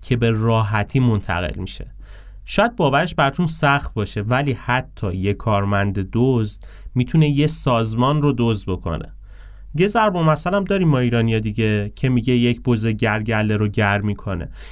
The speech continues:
این واقعاً ضرب المثل درستیه و مصداق بارز تقلبه. اتفاق بدتر اینه که رهبر و مدیر یه سازمان دزد و متقلب باشه.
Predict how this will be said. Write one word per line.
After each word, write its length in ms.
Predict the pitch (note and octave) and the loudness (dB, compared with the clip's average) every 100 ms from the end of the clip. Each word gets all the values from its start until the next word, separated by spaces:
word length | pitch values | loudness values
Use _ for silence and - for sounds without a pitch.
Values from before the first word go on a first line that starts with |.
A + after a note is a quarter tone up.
| - | -8
این 120 | F#3 | 0
واقعاً 460 | G3 E3+ C#3+ B2 B2+ | 2 4 2 2 0
ضرب 240 | C3 C3+ | 2 0
المثل 480 | A#2 G#2+ G2+ - G#2 | 2 0 0 0 -2
درستیه 580 | A2 G#2 F#2 F2+ - F#2 | 0 0 0 -4 -6 -4
و 100 | G#2 | 0
مصداق 720 | G#2+ A2 A2 - - B2+ A2+ | 2 2 0 -2 0 0 0
بارز 560 | G#2+ G#2+ G#2+ G#2+ B2 C3+ | -4 0 2 2 0 -2
تقلبه. 720 | D#3+ A2+ G#2 G2 F#2+ F#2+ D#2+ - - - - - - | -2 -2 0 0 -2 -2 -6 -10 -16 -18 -20 -18 -2
اتفاق 480 | C#3+ D#3+ F3 A3 A3+ | 2 2 2 0 2
بدتر 420 | E3 D3 - D3+ | 2 2 0 0
اینه 260 | F3 F#3 | 0 0
که 500 | D#3+ C3+ A#2+ G#2+ G#2 G#2+ G#2+ | 0 0 2 0 -2 -4 0
رهبر 540 | B2 C3+ B2 C#3 D3 | 0 0 0 0 2
و 80 | F#3 | 2
مدیر 460 | E3+ B2+ A#2 B2 | 4 4 4 2
یه 220 | D#3+ D#3+ B2+ | 2 2 0
سازمان 720 | - - A2 G#2+ G#2 A#2 B2 | 0 0 0 0 2 2 4
دزد 240 | A#2+ A2 G#2 | 2 0 0
و 60 | |
متقلب 560 | G2 G2 G2+ G2 F#2 - | -2 -2 -2 -2 -2 -6
باشه. 380 | - - - | -8 -10 -10